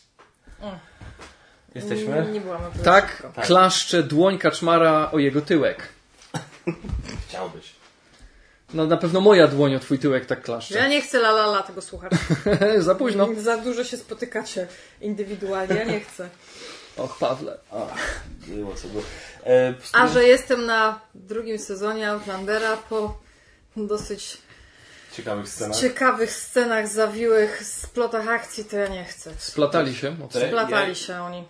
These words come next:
Speaker 2: Ja jeszcze tylko chciałem wspomnieć o dalej, e,
Speaker 3: A ten jeszcze tutaj promocji. No.
Speaker 2: raz, dwa, trzy, cztery, pięć.
Speaker 1: Weź, bo nas
Speaker 2: Szóste miejsce, w końcu podcast.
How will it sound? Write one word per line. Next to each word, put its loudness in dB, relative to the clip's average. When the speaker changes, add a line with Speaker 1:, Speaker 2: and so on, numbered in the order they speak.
Speaker 2:
Ja -4
jeszcze -6
tylko -12
chciałem -8
wspomnieć -8
o -2
dalej, -6
e, -4
Speaker 3:
A 4
ten 6
jeszcze 2
tutaj -4
promocji. 2
No. 2
Speaker 2:
raz, -8
dwa, -10
trzy, -14
cztery, -8
pięć. -12
Speaker 1:
Weź, -4
bo -6
nas -2
Speaker 2:
Szóste -2
miejsce, -4
w -20
końcu -6
podcast. -6